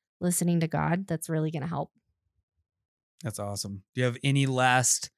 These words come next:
Speaker 2: little tidbits for us about prayer? Any last thing you'd like to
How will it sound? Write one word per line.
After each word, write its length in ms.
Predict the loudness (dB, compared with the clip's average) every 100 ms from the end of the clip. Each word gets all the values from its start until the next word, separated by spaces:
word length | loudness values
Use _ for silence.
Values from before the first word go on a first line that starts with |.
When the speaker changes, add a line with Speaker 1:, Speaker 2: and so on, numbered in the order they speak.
| _ _ _
Speaker 2:
little 180 | -4 -4
tidbits 540 | 0 0 0 -2 -2
for 160 | -2 -2
us 280 | 0 0 -2
about 240 | -2 -4
prayer? 460 | -2 -4 -2 -4 -8 _ -6
Any 160 | -4
last 320 | -2 -4 -4
thing 140 | -4 -4
you'd 160 | -4 -4
like 160 | -8
to 200 | -6 -8